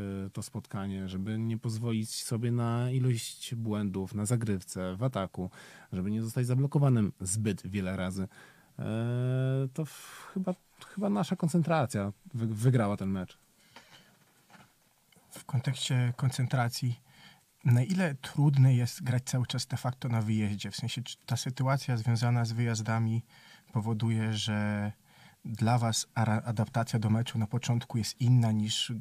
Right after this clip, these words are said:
Speaker 2: w graniu przy własnej hali?
Speaker 1: Myślę, że na pewno jest to, ym, problematyczne przy tej ilości spotkań. Nie narzekam, że jest ich za dużo, od razu mówię,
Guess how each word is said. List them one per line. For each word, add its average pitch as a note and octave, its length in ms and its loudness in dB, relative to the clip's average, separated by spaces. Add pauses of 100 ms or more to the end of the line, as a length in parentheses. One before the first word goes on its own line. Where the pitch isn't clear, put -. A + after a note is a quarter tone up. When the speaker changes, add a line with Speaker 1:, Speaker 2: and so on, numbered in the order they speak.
(140)
Speaker 2:
w - 80 -10
graniu A2 300 2
przy - 160 0
własnej A2 300 -4
hali? C3+ 340 -4 (1700)
Speaker 1:
Myślę, C#3+ 240 2
że F3+ 100 2
na C#3+ 80 2
pewno D#3 320 4
jest C3 180 2
to, C3 480 0
ym, A#2 960 0 (500)
problematyczne C#3 720 2
przy A#2 220 -8
tej A#2+ 160 -2
ilości A#2+ 380 -2
spotkań. A#2 600 -2
Nie A2+ 360 0
narzekam, A#2+ 460 2
że G#2 140 0
jest G#2 160 -2
ich G#2+ 120 0
za C#3 120 4
dużo, G#2 420 2 (300)
od G2+ 80 0
razu G2 220 0
mówię, G2 320 0